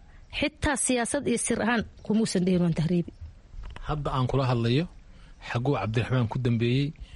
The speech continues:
Speaker 2: Goorma hadalkiisa kugu dambeysay? Muxuuse kuu sheegay?
Speaker 1: Cabdiraxmaan wuxuu baxay, eh, ga-, maalin shan saac ay tahay. Tuu baxay, intuu quraacday buu baxay, wuu soo noqday. Mid xanuunsan baa waxaan ku iri,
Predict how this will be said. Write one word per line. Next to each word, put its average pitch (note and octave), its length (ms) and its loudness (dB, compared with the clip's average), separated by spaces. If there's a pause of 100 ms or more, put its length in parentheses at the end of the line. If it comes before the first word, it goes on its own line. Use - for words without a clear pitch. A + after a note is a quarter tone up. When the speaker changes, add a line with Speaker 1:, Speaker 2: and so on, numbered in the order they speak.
(260)
Speaker 2:
Goorma C3 320 0
hadalkiisa A#2 420 0
kugu A#2+ 200 -2
dambeysay? A#2 420 0
Muxuuse B2 340 0
kuu A2 140 -4
sheegay? G2 300 -6 (460)
Speaker 1:
Cabdiraxmaan A#3 840 0 (320)
wuxuu A3+ 320 0
baxay, A3 420 2 (680)
eh, F#3+ 960 2
ga-, F#3+ 460 0
maalin G3+ 340 2
shan - 280 2
saac G3 280 0
ay G3+ 180 2
tahay. G3+ 280 2 (160)
Tuu B3 180 0
baxay, G3 280 0
intuu B3+ 260 2
quraacday G#3 420 0
buu G3+ 140 2
baxay, A#3 280 0 (100)
wuu G3 140 2
soo A3 220 0
noqday. A#3 340 0 (340)
Mid A#3 140 2
xanuunsan G#3+ 420 2
baa G#3 120 4
waxaan F#3+ 200 2
ku A3 120 0
iri, F#3+ 240 2